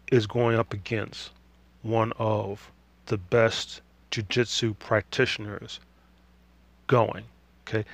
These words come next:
Santos started training in jiu-jitsu when he was five years old under the elite Wendell Alexander, co-founder of Nova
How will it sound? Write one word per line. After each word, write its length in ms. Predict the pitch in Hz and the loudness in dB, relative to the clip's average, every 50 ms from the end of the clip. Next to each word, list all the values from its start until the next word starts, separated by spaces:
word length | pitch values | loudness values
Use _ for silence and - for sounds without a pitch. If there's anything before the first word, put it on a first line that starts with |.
| - - - | -18 -18 -12
Santos 480 | - - 147 139 139 - - 143 139 - | 0 4 4 4 4 4 4 2 2 4
started 280 | - 139 131 120 117 | 4 4 6 6 4
training 360 | - - - 131 131 127 127 - | 4 2 2 4 4 4 2 2
in 200 | - 139 143 139 | 2 4 4 4
jiu-jitsu 440 | 110 123 113 - 127 123 - - 120 | 2 -2 0 2 0 0 2 0 -2
when 160 | 110 113 104 | -2 -2 0
he 120 | - 156 | 2 2
was 180 | 147 113 107 - | 2 2 0 -2
five 560 | - - - 131 123 123 120 120 120 117 - | -4 2 4 6 8 8 8 8 6 4 2
years 540 | - 113 113 110 110 110 110 107 104 - - - - _ _ _ _ - | 0 2 2 4 4 4 2 0 0 -4 -8 -14 -20 _ _ _ _ 2
old 380 | 127 127 123 113 - - - - - - - - - - - - - - - - _ _ _ _ _ _ _ _ _ _ _ _ _ - _ - - - - | 4 6 6 4 2 -2 -6 -12 -16 -18 -18 -16 -18 -18 -20 -20 -20 -20 -20 -20 _ _ _ _ _ _ _ _ _ _ _ _ _ -20 _ -18 -4 0 0
under 240 | 123 123 117 117 | 2 4 2 2
the 160 | 104 95 120 113 | 2 4 4 4
elite 400 | 107 104 104 123 139 139 - - - - | 4 4 4 6 6 4 4 0 -4 -2
Wendell 520 | 120 117 117 110 120 123 123 120 117 - - - | -2 0 2 4 6 8 8 8 6 4 2 0
Alexander, 840 | 113 113 107 101 92 90 120 123 123 127 127 120 127 123 120 117 - - - - - _ _ | 0 2 2 0 0 2 4 4 4 4 4 2 2 2 2 0 -2 -8 -20 -20 -20 _ _
co-founder 680 | - - 156 151 147 - - 131 127 127 123 123 120 120 - - | 2 6 6 6 6 4 2 4 4 4 4 2 2 0 0 2
of 500 | 127 123 120 117 113 113 110 107 - - - _ _ _ _ _ _ _ - | 4 4 6 6 6 4 2 0 -4 -10 -18 _ _ _ _ _ _ _ 0
Nova 680 | 117 127 127 127 117 120 123 123 123 120 120 117 | 4 4 6 6 6 6 6 6 6 6 4 2